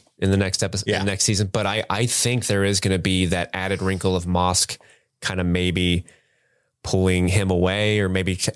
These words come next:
Speaker 1: he might have some sort of redemptive arc, 'cause he does have a lot of similarities with
Speaker 2: I think
Speaker 1: Andor.
Speaker 2: she's more redemptive than he is, but
Speaker 1: But, uh, sh-, yes, she is. But I also think he specifically has a lot more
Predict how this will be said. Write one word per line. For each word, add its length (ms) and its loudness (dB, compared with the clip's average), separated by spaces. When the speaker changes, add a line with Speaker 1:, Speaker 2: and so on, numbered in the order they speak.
Speaker 1:
he 180 0
might 240 2
have 320 -2
some 200 0
sort 180 0
of 100 0
redemptive 420 -2
arc, 220 -2
'cause 240 -2
he 120 2
does 380 0
have 260 0
a 60 2
lot 540 2
of 100 0
similarities 540 2
with 100 -2
Speaker 2:
I 40 -4
think 220 0
Speaker 1:
Andor. 40 2
Speaker 2:
she's 280 2
more 220 4
redemptive 460 0
than 100 0
he 240 2
is, 300 0
but 320 -4
Speaker 1:
But, 180 0
uh, 60 -2
sh-, 180 2
yes, 420 2
she 260 2
is. 260 0
But 200 0
I 80 0
also 220 2
think 520 -2
he 640 4
specifically 480 0
has 200 0
a 40 0
lot 240 0
more 420 2